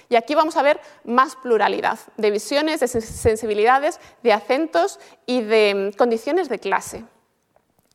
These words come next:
Decíamos, el sonido, eh, muchas posibilidades, pero también temores. Al mismo tiempo que, eh, la palabra abría puertas al cine,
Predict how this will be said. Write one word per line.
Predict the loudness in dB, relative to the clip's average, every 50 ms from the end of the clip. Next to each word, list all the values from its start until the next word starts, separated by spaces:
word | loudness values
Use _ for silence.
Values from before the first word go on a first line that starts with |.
| _ _ _ _ _ _
Decíamos, | -4 -2 2 0 0 0 0 -2
el | -2 -2
sonido, | -2 -4 -2 0 0 2 2 0 0 -2 -6 -20 -20 -20 _ _ -2 0
eh, | 2 4 4 4 2
muchas | -2 -2 -2 0 0 0 0 2 2 2 2 2 -2 -12 -16 -18 -20 _ _
posibilidades, | -2 -2 0 -4 -6 -4 -2 2 2 2 2 2 -2 -4 -2 -2
pero | -2 -2 2
también | 0 0 0 0 -2 -2 -2 -4 -6 -8 -16 _ _ _
temores. | _ -2 0 2 2 0 0 -2 -8 -12 -16 -18 _ -4
Al | -2 -2 0
mismo | 0 -2 -2 -2 -2
tiempo | -2 -2 -4 0 0 0 0 0
que, | 0 0 2 2 0 -2 -6 -18 -20 -20 -20 _ _
eh, | -2 0 2 2 4 4 4 2 2
la | 2 2 2 2
palabra | 2 4 4 4 4 4 2 2
abría | 2 0 -2 -2 0 2 2 2
puertas | 2 2 2 2 2 2 0 0 0 0 -2 -2
al | -2 -2 -2
cine, | -6 -6 -4 -2 -2 -2 -4 -6